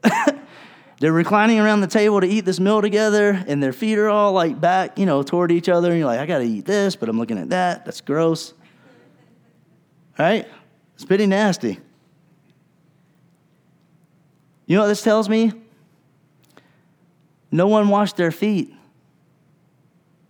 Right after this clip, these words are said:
Nobody thought to wash their feet. There was not a disciple who said, "You know what? I'm gonna take up the mantle here, and I'm gonna,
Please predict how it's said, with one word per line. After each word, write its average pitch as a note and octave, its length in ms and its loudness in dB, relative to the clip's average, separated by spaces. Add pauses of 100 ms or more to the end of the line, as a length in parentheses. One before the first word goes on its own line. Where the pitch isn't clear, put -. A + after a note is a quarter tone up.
(2250)
Nobody G#3+ 460 2
thought - 680 -2
to F3 100 0
wash F#3+ 280 0
their F#3+ 160 0
feet. A3 480 -2 (280)
There D#3+ 100 2
was G3 100 2
not G#3+ 180 2
a G3 60 0
disciple G3 540 0
who E3+ 120 2
said, D#3+ 180 -4
"You E3+ 100 -2
know F3+ 120 0
what? G#3 400 -2
I'm F#3+ 160 0
gonna G3 200 0
take D#3+ 260 -4
up B2+ 260 -6
the C3 80 -4
mantle A#2+ 300 -4
here, G#2 160 -8
and A2 80 -8
I'm F3+ 120 -4
gonna, B2 220 -4